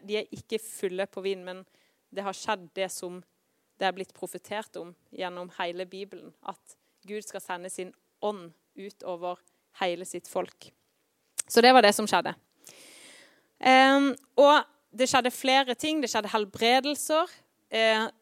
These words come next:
de kristne begynte å bli forfulgt. Eh, men de fikk også, eh, ord fra Gud når de sto framfor folk og fikk forkynt Guds ord.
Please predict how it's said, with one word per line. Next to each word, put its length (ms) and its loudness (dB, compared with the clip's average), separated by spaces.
de 80 -4
kristne 400 -6
begynte 240 -8
å 60 -12
bli 100 -10
forfulgt. 840 -12
Eh, 480 -2
men 340 -4
de 140 -6
fikk 260 -12
også, 300 -6
eh, 400 -6
ord 240 -4
fra 220 -4
Gud 300 -8
når 160 -8
de 100 -2
sto 340 -10
framfor 540 -10
folk 440 -14
og 260 -6
fikk 200 -14
forkynt 500 -12
Guds 260 -18
ord. 80 -16